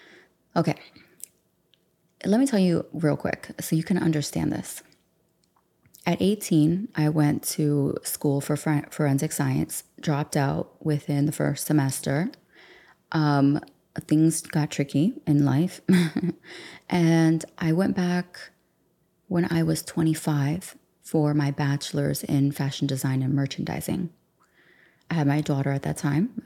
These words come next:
because I had her at twenty-one. Started my bachelor's, um, in,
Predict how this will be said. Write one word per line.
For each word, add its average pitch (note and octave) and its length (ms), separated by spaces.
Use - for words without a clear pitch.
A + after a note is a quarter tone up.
because D3 160
I C#3 60
had C#3+ 160
her D3 60
at - 100
twenty-one. E3 600
Started D3+ 400
my D#3+ 100
bachelor's, D#3 800
um, D3+ 580
in, D#3 520